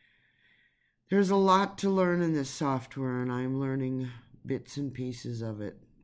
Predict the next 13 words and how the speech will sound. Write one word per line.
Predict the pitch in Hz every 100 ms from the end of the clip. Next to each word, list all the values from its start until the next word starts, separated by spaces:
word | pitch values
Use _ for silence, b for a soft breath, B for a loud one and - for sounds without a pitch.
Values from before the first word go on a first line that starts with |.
| _ _ -
But | 131 127 -
hopefully | - 139 - - 147 135
sharing | 120 - 135 131 127 127
this | 123 123 - - _ _ _ _ _ _ _ _
section | - - 127 - - 127 120
will | 117
help | 113 127 127 -
you | 139 143 131
understand | 139 120 117 - 139 139 139
yours | 131 139 147 147 135
a | 139
little | 151 143 143
more, | 147 139 139 143 139